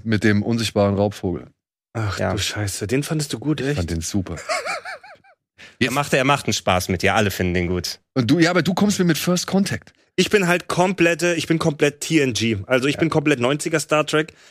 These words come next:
Speaker 2: Ich kann tatsächlich mit, mit toss, mit der Originalcrew nicht ganz so viel anfangen.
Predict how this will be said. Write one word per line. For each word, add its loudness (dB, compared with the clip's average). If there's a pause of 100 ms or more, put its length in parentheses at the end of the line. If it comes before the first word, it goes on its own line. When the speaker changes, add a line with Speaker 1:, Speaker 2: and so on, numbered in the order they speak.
Speaker 2:
Ich -6
kann 0
tatsächlich -2
mit, -2
mit -2
toss, -2
mit 0
der 0
Originalcrew 2
nicht -2
ganz 0
so -8
viel 0
anfangen. 0